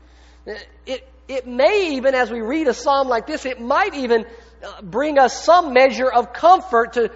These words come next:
to know that the man who was defined as the one after God's own heart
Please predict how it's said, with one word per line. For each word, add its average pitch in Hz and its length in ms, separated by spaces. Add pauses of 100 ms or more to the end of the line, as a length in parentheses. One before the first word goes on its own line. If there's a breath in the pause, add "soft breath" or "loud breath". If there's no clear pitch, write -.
(120)
to 254 100
know 311 360
that - 500
the 190 140
man 285 400
who 262 260
was 220 220 (120)
defined 247 460
as 226 140
the 220 80
one 254 200
after 233 280
God's 220 500
own 240 220
heart 302 600